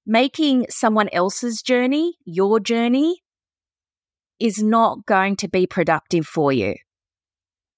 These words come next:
Take solace in the knowledge that you are not alone. Seek out support networks such as the Inspired Empty Nest Mums Facebook group and other resources that can provide guidance and understanding.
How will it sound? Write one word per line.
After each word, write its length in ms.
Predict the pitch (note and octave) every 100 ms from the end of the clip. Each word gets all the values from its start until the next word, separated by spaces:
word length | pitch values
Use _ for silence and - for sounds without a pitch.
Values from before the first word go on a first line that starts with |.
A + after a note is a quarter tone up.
| _ -
Take 380 | - A#3 D#4 -
solace 960 | - G#3 F3 D3+ A#2 D#4 - - - -
in 120 | G#3+
the 80 | G3
knowledge 440 | G3 G3 G3 -
that 120 | G3
you 160 | G3 F#3
are 60 |
not 240 | F3+ F3 E3+
alone. 540 | E3 D#3 D#3+ C#3+ B2 - _ _ _ _ _
Seek 340 | - C#4+ D4
out 220 | D4+ C#4 -
support 400 | A3+ - A3 A#3+
networks 600 | B3+ - C#4+ D4 - -
such 280 | A3 -
as 140 | A3+ F#3+
the 120 | G3
Inspired 560 | F3+ - - F3+ G#3+ A#3
Empty 340 | G#3+ - G#3+
Nest 360 | G3 G3+ - -
Mums 480 | F#3 G3 G#3 A3 -
Facebook 580 | F3+ F3+ - - C4
group 380 | - C4+ D#4 E4 _ _ _ _ _ _ _ _ _ _
and 100 | B3 C4
other 240 | D4+ G4+
resources 680 | F#4 A#3+ G3 E3+ - D#3 D3+
that 200 | A3 -
can 140 | A3+
provide 460 | G3+ F#3 F3+ E3+ -
guidance 760 | E3+ E3+ G#3+ C4 C#4+ - - -
and 140 | F#3+
understanding. 840 | F3+ F3+ F3 - D#3 D#3 D#3+ A2+